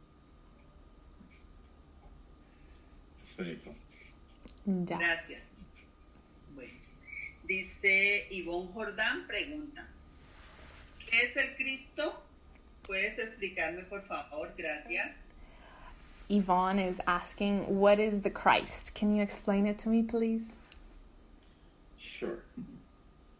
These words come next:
Speaker 1: <laughs>
Speaker 2: Claro.
Speaker 1: You are the Christ.
Speaker 2: Tú eres el Cristo.
Speaker 1: Uh,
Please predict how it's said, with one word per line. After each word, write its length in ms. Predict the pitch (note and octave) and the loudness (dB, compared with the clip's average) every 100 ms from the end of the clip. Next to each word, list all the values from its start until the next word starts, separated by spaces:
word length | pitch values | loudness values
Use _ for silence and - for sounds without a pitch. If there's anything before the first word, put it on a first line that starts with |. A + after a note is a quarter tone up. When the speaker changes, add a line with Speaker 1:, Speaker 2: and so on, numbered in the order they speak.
| - - | -20 -10
Speaker 1:
<laughs> 100 | F#2+ - - - | -10 -10 -16 -6
Speaker 2:
Claro. 380 | - F3+ C#3 - - - - - - - - - - - - - - | 2 4 4 -2 -10 -20 -20 -20 -20 -20 -20 -20 -16 -14 -14 -18 -12
Speaker 1:
You 320 | F2+ G2+ A#2 | -4 2 4
are 60 | G2+ | 2
the 100 | - | -2
Christ. 480 | - C#2 - - - - | -6 -10 -10 -14 -18 -2
Speaker 2:
Tú 240 | - D4+ D4+ | 6 6 6
eres 280 | G3+ F3+ F3+ | 4 2 0
el 140 | F#3 | -4
Cristo. 420 | - F3 - - - - - - - - - - - - - - - - - - | 0 0 -2 -6 -12 -14 -16 -20 -20 -20 -20 -20 -20 -20 -20 -20 -20 -20 -20 -12
Speaker 1:
Uh, 280 | F2+ F2 | -6 -6